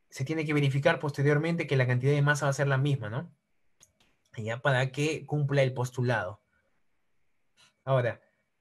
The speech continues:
eh, ¿qué quiere decir esto del mismo número de átomos de cada elemento a ambos lados de la flecha? ¿Qué quiere decir esto? Quiere decir, por ejemplo, si yo tengo seis átomos de carbono a este lado, tengo que tener necesariamente seis átomos de carbono al otro lado.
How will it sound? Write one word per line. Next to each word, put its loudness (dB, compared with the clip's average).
eh, 0
¿qué -8
quiere 0
decir 2
esto 2
del 4
mismo 0
número 4
de 6
átomos 0
de -2
cada 2
elemento 2
a -2
ambos 0
lados 2
de 2
la 2
flecha? -2
¿Qué -12
quiere 0
decir -2
esto? -8
Quiere -2
decir, -2
por 0
ejemplo, 0
si -8
yo -2
tengo -2
seis -4
átomos -2
de 0
carbono 0
a -6
este -8
lado, 0
tengo -4
que -4
tener 0
necesariamente -2
seis -4
átomos -2
de -4
carbono -4
al -6
otro -4
lado. -6